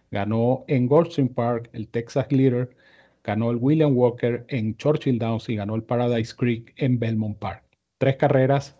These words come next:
listadas, pero tres eventos selectivos al fin, donde este caballo, hijo de Declaration of War,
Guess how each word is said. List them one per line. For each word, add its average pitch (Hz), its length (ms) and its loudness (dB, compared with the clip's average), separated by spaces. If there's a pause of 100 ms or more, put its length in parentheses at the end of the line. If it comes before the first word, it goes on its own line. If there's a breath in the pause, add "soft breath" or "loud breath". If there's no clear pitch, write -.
(100)
listadas, 175 640 4
pero 123 200 -4
tres 147 220 -2
eventos 151 340 -2
selectivos 123 480 -2
al 120 100 0
fin, 127 340 0 (500 loud breath)
donde 131 260 4
este 117 200 -2
caballo, 117 400 0
hijo 120 180 0
de 120 140 0
Declaration 110 640 -2
of 123 100 2
War, 117 360 0